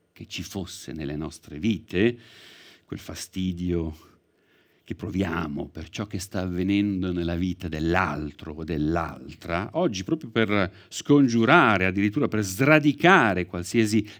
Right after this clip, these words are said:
traccia di invidia e anche per ribadire quanto sia importante imparare a vivere bene e con fiducia la nostra vita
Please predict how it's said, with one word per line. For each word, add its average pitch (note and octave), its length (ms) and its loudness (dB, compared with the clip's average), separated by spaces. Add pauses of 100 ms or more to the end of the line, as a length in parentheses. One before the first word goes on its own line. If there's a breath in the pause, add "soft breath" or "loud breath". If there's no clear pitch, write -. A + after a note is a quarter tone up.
traccia C3 640 2
di G#2 220 0
invidia C3+ 1040 6 (680 loud breath)
e A2+ 180 6
anche A3 500 8
per D#3+ 260 6
ribadire D3+ 920 6 (560 loud breath)
quanto A#3+ 840 6
sia A3 480 4
importante E3 1400 6
imparare E3+ 1400 8
a B2+ 240 4
vivere E3+ 720 6
bene D#3 880 8
e B3 260 8
con A3+ 280 4
fiducia G#3+ 800 6
la G#3 480 8 (1200)
nostra A#2 1000 2
vita E2+ 640 -10